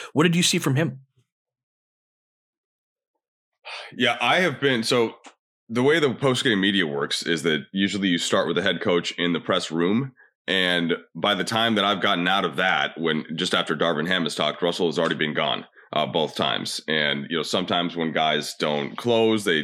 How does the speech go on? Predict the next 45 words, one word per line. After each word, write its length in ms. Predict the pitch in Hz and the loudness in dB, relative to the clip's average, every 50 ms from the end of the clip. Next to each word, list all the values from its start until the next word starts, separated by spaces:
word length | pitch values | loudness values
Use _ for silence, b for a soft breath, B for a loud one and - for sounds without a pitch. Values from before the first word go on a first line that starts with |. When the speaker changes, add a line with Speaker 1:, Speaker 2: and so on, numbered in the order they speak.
| 65 - | -2 -4
Speaker 2:
they, 140 | - 57 | -4 -2
they 160 | 52 71 69 67 | 0 -2 -2 -2
kind 180 | - 87 76 | -2 -2 -2
of 160 | 67 65 71 - - _ _ - | -2 -4 -4 -8 -10 _ _ -14
rush 320 | - - 85 87 - - - | -6 -2 -2 -2 -2 0 0
in 140 | 107 110 | 2 2
and 100 | 107 90 | 2 2
take 140 | - 92 76 | 0 0 0
a 60 | 76 | 0
quicker 280 | 71 - 113 98 - - | -2 -2 -2 -2 -2 -4
shower. 480 | - - 117 107 110 113 113 113 110 B B B B B B B B B _ _ _ _ | -2 0 0 2 4 4 2 2 0 B B B B B B B B B _ _ _ _
I 100 | 92 104 | 0 2
don't 180 | 104 104 - 87 | 2 2 2 2
know 420 | 101 101 98 98 95 95 90 - - - | 2 2 4 2 2 2 -2 -4 -6 -8
that, 300 | 90 85 95 90 87 85 - - - | 0 2 2 2 2 0 -4 -8 -6
uh, 240 | - 82 - - 104 | -4 -4 -2 -2 0
the 100 | 107 113 | 0 2
report, 460 | 104 98 - - - 131 127 123 - | 2 0 0 0 0 2 2 2 2
right, 180 | 107 113 110 - | 2 0 0 0
from 140 | 110 95 85 | -2 -6 -4
certain 240 | - - 87 92 | -2 -2 -2 0
beat 140 | 87 95 101 | 0 0 2
writers 300 | 90 92 92 90 90 85 | 2 2 2 2 0 -2
was 120 | 87 85 80 | -2 -2 0
that 160 | 85 80 73 | 0 0 0
he 80 | 85 | 0
refused 400 | 76 76 78 - - 117 117 113 | 0 0 -2 0 2 2 2 2
to 60 | - 101 | -2 -2
talk. 360 | - 110 101 98 98 - - - | 0 2 2 2 0 -2 -4 -4
Uh, 140 | - 73 - - | -2 -2 -2 0
I'm 160 | - 90 95 | 0 0 0
not, 220 | 92 85 82 85 - - _ _ | 0 0 0 -2 -4 -10 _ _
I 140 | 95 107 110 | 0 0 0
d-, 220 | 101 85 80 - - 107 | 0 -2 -6 -6 -6 0
don't 240 | 101 117 110 92 101 | 0 0 2 2 2
know. 160 | 95 78 71 | 2 2 2
I 80 | 71 78 | 0 2
wasn't 280 | 82 87 80 85 85 | 0 0 0 0 0
back 220 | 82 80 78 76 - | 0 0 0 0 0
there, 200 | 82 76 73 69 | 0 0 0 0
but 180 | 67 78 76 | 0 -2 -2
he, 260 | - 65 69 85 85 - | -2 -6 -8 -8 -4 -2
yeah, 120 | 82 82 58 | -2 -2 -2
him 240 | - 95 113 113 | 0 0 0 2
not, 160 | 110 104 101 | 2 2 0